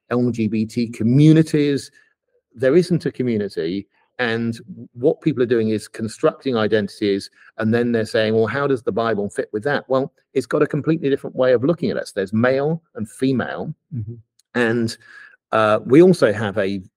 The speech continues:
Speaker 1: I think romance in marriage is a really good thing, but we subtly allowed a romance to be the defining thing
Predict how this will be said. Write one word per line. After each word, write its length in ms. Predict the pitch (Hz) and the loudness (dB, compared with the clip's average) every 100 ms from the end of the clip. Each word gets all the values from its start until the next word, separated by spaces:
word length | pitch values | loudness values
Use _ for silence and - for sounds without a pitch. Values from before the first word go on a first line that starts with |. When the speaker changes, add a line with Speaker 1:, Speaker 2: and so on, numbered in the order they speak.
| _ _ 110 | _ _ -10
Speaker 1:
I 80 | 131 | -6
think 240 | 131 127 107 | -4 -4 -4
romance 500 | 110 131 147 160 - | -2 0 0 -2 -4
in 120 | 123 | -2
marriage 320 | 123 135 151 | 0 0 -2
is 100 | 123 | -4
a 60 | 98 | -4
really 320 | 98 113 123 | -2 -2 0
good 180 | 123 120 | -2 -4
thing, 420 | - 120 160 180 _ _ _ - | -6 -4 -4 -6 _ _ _ -4
but 260 | 135 - | -2 0
we 80 | 120 | -4
subtly 460 | 113 - 131 139 123 | -2 -4 -2 0 2
allowed 840 | 117 117 131 107 80 80 98 107 _ _ _ _ - | 2 0 -2 -6 -8 -6 -8 -8 _ _ _ _ -10
a 80 | 104 | -6
romance 720 | 104 135 165 156 101 76 - | 0 4 4 2 -2 -6 -10
to 100 | 123 | -6
be 340 | 98 117 110 101 98 | -4 -4 -4 -8 -8
the 260 | 139 185 170 | -2 0 0
defining 1080 | 123 147 - _ _ 147 202 208 165 113 90 | 0 -2 -4 _ _ 0 6 6 6 2 -4
thing 380 | - 95 78 | -8 -10 -10